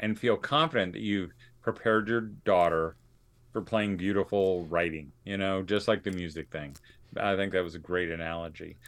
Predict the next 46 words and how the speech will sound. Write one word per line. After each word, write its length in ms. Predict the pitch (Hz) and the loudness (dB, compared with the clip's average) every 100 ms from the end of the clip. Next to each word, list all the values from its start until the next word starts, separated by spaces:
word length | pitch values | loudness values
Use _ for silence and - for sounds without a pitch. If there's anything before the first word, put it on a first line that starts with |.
| - | -6
Well, 140 | - 120 | 2 2
hey, 160 | 143 | 4
we're 260 | 165 127 - | 2 4 2
out 160 | 151 170 | 2 0
of 140 | 131 - | 0 -4
time. 760 | - - 117 104 92 80 76 - - - - | -10 -2 0 2 0 -4 -8 -14 -20 -16 -4
Um, 500 | 101 101 98 98 98 - | 0 2 2 0 -2 -4
and, 180 | 123 147 | -2 0
you 80 | 202 | 4
know, 300 | 196 160 139 - - - - _ | 6 6 4 -4 -20 -20 -20 _
uh, 100 | 135 131 - | -6 -6 -2
again, 300 | 151 156 196 | -2 0 0
there 100 | 175 | 0
are 160 | 165 147 | 0 0
other 340 | 175 185 165 | 2 4 2
things 380 | 127 135 113 101 | 2 0 0 0
like 180 | 110 - | 0 2
that. 180 | 113 107 | 0 0
There 100 | 131 | -4
are 160 | - | 0
other, 420 | 151 160 170 156 - | 2 4 4 2 0
I 60 | - - | -8 -8
talked 220 | 165 156 | -8 -6
to 80 | 147 | -8
so 440 | - - 160 160 | -10 -2 0 0
many 260 | 170 165 160 | -2 -4 -4
moms 400 | 147 147 139 113 | -2 -2 -4 -6
just 260 | 131 123 - | -10 -12 -14
this 200 | 120 113 | -16 -8
past 340 | 123 120 - | -2 -2 -2
week 280 | 131 110 - - - - | -4 -4 -8 -18 -20 -6
who, 240 | - 147 151 | 2 2 2
in 160 | 156 175 | 0 4
their 160 | 165 135 | 4 4
heart 320 | - 185 214 | 6 6 6
of 120 | 185 | 4
hearts, 500 | 156 160 117 - - - - - - | 4 4 4 -2 -14 -16 -20 -20 0
feel 320 | 226 262 254 208 | 4 10 10 10
like 320 | 143 131 127 | 8 6 2
something 420 | - 147 139 139 | 0 2 2 2
is 140 | 120 | 2
not 260 | 104 117 - | 2 0 2
right. 300 | 110 101 - - | 2 2 0 0
They'll 160 | 117 | 2
say, 360 | 110 120 104 87 - - - | 2 2 2 0 -6 -20 -10
"I 80 | 107 | -8